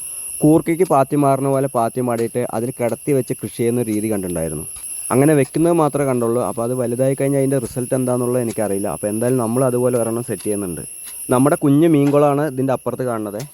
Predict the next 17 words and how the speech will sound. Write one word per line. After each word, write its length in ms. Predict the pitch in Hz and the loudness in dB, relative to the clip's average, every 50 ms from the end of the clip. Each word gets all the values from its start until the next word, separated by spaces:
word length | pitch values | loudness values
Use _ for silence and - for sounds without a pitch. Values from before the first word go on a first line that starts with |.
| - - - - - - - - - - - - 160 | -20 -20 -20 -20 -20 -20 -18 -14 -14 -6 0 2 4
നമ്മുടെ 260 | 151 147 156 170 175 156 | 4 6 6 4 4 4
വീഡിയോയിലൊക്കെ 420 | 147 139 143 139 143 135 - 147 143 | 4 4 2 2 0 0 -2 -2 -2
ഇനി 100 | 143 135 127 | -2 -2 -2
അധികം 300 | 117 120 123 127 139 143 - - 127 | -2 -2 -2 -2 -2 -4 -4 -4 -6
ഈ 40 | 135 - | -6 -4
കൃഷിനെ 300 | 127 120 - - 135 131 - 135 | -6 -8 -6 -4 -4 -4 -2 -4
കുറിച്ചിട്ട് 300 | 123 - 131 120 127 123 120 | -4 -4 -4 -4 -4 -2 -2
നമുക്കറിയുന്ന 600 | 117 123 - 127 120 113 117 120 120 127 131 127 120 | -2 -2 0 0 0 0 0 0 0 2 0 2 2
പോലെയുള്ള 320 | 123 127 127 131 131 135 123 117 | 2 2 2 2 0 0 0 0
കാര്യങ്ങൾ, 340 | 110 107 110 110 107 110 117 120 - - - 104 | -2 -2 -2 -2 -2 -2 -4 -4 -6 -6 -8 -6
അതുപോലെ 340 | 107 110 110 120 120 127 131 123 117 | -6 -4 -2 -2 0 0 0 0 2
മീൻ 260 | 113 113 117 117 123 123 120 | 2 2 2 2 2 2 2
വളർത്തുന്നത്, 500 | 117 113 107 - - 113 113 113 117 117 - - | 0 -2 -2 -4 -4 -4 -2 -2 -2 -4 -4 -6
ഇപ്പോൾ 140 | - 123 - - | -8 -8 -4 -4
ചെറിയൊരു 540 | 123 117 113 123 123 127 135 143 139 147 135 - | -4 -2 -2 -4 -4 -2 0 0 0 0 0 0
ടാങ്കാണ് 360 | 123 117 120 120 117 123 120 117 117 | 0 0 0 0 -2 -2 -2 -2 -2
നമ്മൾ 140 | 117 113 | -4 -4